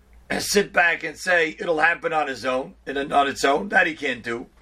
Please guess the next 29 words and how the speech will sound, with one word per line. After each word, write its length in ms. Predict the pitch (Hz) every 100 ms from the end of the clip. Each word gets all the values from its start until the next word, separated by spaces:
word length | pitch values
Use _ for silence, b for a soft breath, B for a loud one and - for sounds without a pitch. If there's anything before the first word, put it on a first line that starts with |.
| b b b b
Similar 460 | - 190 180 170 165
to 300 | 160 139 156
not 260 | 160 160
putting 200 | 170 156
oneself 400 | 156 143 156 135
in 100 | 127
danger. 440 | 110 107 107 - - B B B B B
And 100 | 156
he 60 |
says, 300 | 156 185 170
and 100 | 202
if 420 | 240 233 175 - - _ _ _ -
the 500 | 135 175 165 156 - -
means 540 | 160 214 233 226 190
that 140 | 180 175
he 80 |
has 240 | 175 165 -
chosen 600 | - 202 233 190 110 - _ _ _ _ _ - -
is 220 | 160 156
successful, 880 | 156 - 196 220 214 - 208 185 180 - _ _ _ _
so 120 | - 165
he 120 | 160
says 600 | - 196 185 165 - - _ _ -
he 160 | 139
should 180 | - 139
thank 240 | 175 180
Hashem 400 | 175 160 - 165
for 140 | 156 160
that, 320 | 151 143